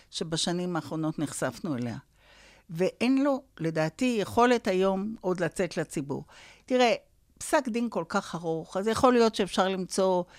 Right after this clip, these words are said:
בין משפט אחד ל-, למשפט בסוף, אה, חמישים עמודים שהוא לא בדיוק אותו דבר.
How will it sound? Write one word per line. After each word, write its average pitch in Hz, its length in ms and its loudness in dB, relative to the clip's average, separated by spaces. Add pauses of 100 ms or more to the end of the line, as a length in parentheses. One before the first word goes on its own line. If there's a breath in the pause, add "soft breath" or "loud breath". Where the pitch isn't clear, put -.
(160 soft breath)
בין 185 520 2
משפט 180 400 2
אחד 180 440 6
ל-, 175 140 -2
למשפט 175 540 0
בסוף, 180 440 -2
אה, 180 220 2
חמישים 180 480 -2
עמודים 170 420 -2
שהוא 156 240 0
לא 170 100 6
בדיוק 175 340 -2
אותו 160 200 -2
דבר. 147 320 0